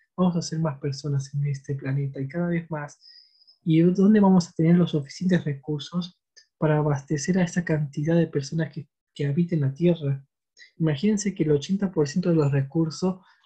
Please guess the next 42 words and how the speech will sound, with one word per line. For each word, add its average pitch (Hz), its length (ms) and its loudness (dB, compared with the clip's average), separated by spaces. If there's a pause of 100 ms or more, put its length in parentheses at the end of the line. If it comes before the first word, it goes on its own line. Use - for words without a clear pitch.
(160)
los 165 140 -4
consume 202 420 0
solamente 202 440 -2
el 175 80 0
veinte 196 220 -2
por 170 140 -8
ciento 170 180 -2
de 156 80 -6
la 139 60 -12
población, 143 680 -2 (320)
mientras 165 280 2
que 160 80 -2
el 165 60 2
otro 180 220 2
veinte 196 420 2
se 185 100 -6
lo 151 80 -2
tiene 170 180 -2
que 165 60 -4
conformar 156 400 -8
el 156 80 -6
ochenta. 147 600 -2 (400)
Y 190 80 2
hay 214 140 2
una, 214 460 0 (360)
eh, 151 600 2
desigualdad 160 840 -2
en 170 180 0
lo 147 140 -6
que 156 140 -12
es 165 140 -12
la 156 80 -10
temática 160 540 -8
del 147 380 4 (260)
consumo 160 460 2
de 151 100 2
recursos 151 400 -4
básicos, 160 840 0 (240)
el 147 80 -2
acceso 160 400 -2
al 143 140 0
agua. 160 540 -4